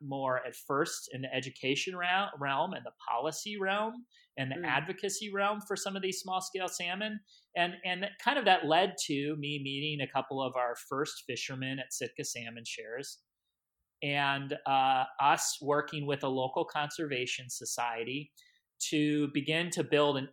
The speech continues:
Speaker 1: eco label is kind of how Sitka Salmon Shares began, that helped to define the attributes of a particular place and helped to tell the story and communicate the story,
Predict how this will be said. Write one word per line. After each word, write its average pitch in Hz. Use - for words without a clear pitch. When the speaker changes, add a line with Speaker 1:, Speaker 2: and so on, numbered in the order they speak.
Speaker 1:
eco 240
label 120
is 127
kind 143
of 135
how 123
Sitka 127
Salmon 127
Shares 123
began, 131
that 139
helped 220
to 147
define 170
the 143
attributes 143
of 127
a 127
particular 123
place 120
and 120
helped 139
to 131
tell 143
the 127
story 143
and 127
communicate 139
the 117
story, 139